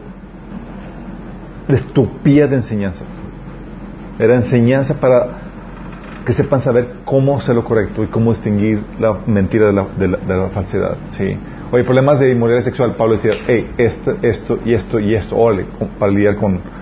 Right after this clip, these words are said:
con esta problemática". Eh, problemáticas con falsas doctrinas de legalismo, órale, la enseñanza para que se puedan distinguir la verdad de la falsedad. Pero no solamente la enseñanza, chicos. Tienes que modelar con el ejemplo. Es parte del proceso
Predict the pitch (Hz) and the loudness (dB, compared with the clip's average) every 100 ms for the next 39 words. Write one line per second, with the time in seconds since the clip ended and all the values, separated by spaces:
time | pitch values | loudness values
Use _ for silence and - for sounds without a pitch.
0 | - - - 110 104 104 107 98 95 92 | -14 -16 -2 0 0 0 0 2 2 0
1 | - - - - - - - - 104 98 | -4 -10 -14 -14 -14 -14 -14 0 2 4
2 | 98 98 - - - - - 113 117 117 | 4 0 -4 -14 -16 -6 0 2 2 0
3 | 123 - 104 113 110 101 95 107 104 101 | -2 -4 -2 -2 -2 -2 0 0 2 4
4 | 98 110 104 117 - - - 110 98 80 | 4 4 2 -2 -4 -10 2 2 2 -2
5 | - - - 101 92 107 104 101 98 95 | -10 -12 -4 -2 0 2 2 0 -2 -4
6 | 92 - - 107 110 98 104 98 104 - | -6 -4 0 2 2 0 0 0 0 -4
7 | - - - 101 101 104 104 104 95 101 | -10 -10 -4 0 4 4 2 0 -2 -2
8 | 95 - - - - - - - - - | -2 -4 -12 -14 -14 -14 -14 -14 -14 -14
9 | - - - - 127 139 180 175 165 175 | -14 -14 -14 -2 2 4 6 4 4 2
10 | 165 135 139 147 151 - - - - - | 2 0 0 0 -4 -6 -10 -12 -14 -14
11 | - - - - - - - 123 123 139 | -14 -16 -16 -16 -16 -16 -2 2 2 2
12 | 131 123 113 113 117 101 123 - - - | 4 4 4 2 0 0 -2 -6 -10 -14
13 | - - - - - 139 151 143 143 143 | -16 -16 -14 -14 -2 0 0 -2 -4 -6